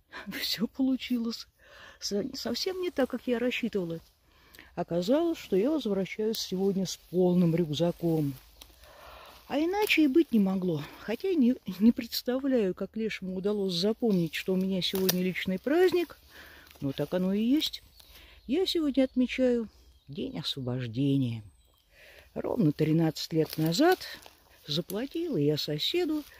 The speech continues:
с грузовой "Тойоткой", погрузила туда свои шмотки и отправилась жить в деревню,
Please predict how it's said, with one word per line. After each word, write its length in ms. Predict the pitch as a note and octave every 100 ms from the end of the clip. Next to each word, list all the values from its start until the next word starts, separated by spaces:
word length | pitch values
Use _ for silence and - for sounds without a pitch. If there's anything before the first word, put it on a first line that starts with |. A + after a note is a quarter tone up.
| - - - -
с 80 | G#3+
грузовой 560 | A3 D4 C4 C#4+ C#4+ C#4
"Тойоткой", 760 | C4+ C#4 C#4 C#4 - B3+ A3 - - -
погрузила 640 | G#3+ C4 F4 F4+ F4+ D3+
туда 280 | E3 D#3 D3+
свои 380 | - E3+ F3 D#3+
шмотки 880 | - - E4 F4+ F4+ - D4+ C#4+ B3+ _ _ _ _ - - - - -
и 200 | E4 - -
отправилась 760 | C#3+ - F#3 F3 F3 E3+ E3
жить 240 | E3+ G#3+
в 100 | D3
деревню, 800 | C#3 D#3+ A3+ F4 E4 D#4 D4+ C4+